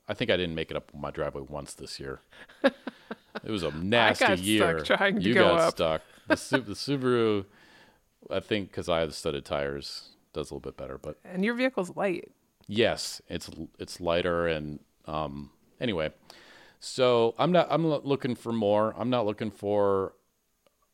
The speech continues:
Speaker 1: an autonomous vehicle that can, you know,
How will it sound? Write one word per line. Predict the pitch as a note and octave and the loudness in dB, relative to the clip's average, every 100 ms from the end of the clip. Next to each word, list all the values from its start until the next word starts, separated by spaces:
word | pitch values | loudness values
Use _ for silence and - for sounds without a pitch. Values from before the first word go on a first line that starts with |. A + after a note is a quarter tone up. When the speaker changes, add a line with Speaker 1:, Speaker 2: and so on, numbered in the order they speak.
| _ - | _ -8
Speaker 1:
an | G2 | -4
autonomous | F#2 - F#2+ F#2 F2 - | -4 -2 -2 -2 -4 -6
vehicle | F2 F2 E2 F2+ F2 E2+ | -4 -4 -2 -2 -2 -2
that | E2+ D#2+ - _ _ - | 0 0 -4 _ _ -12
can, | F2 D#2 D2+ - _ _ _ _ _ _ _ _ _ _ _ _ _ _ _ _ _ _ _ _ | -10 -10 -12 -16 _ _ _ _ _ _ _ _ _ _ _ _ _ _ _ _ _ _ _ _
you | - D#2+ | -10 -8
know, | C#2+ | -8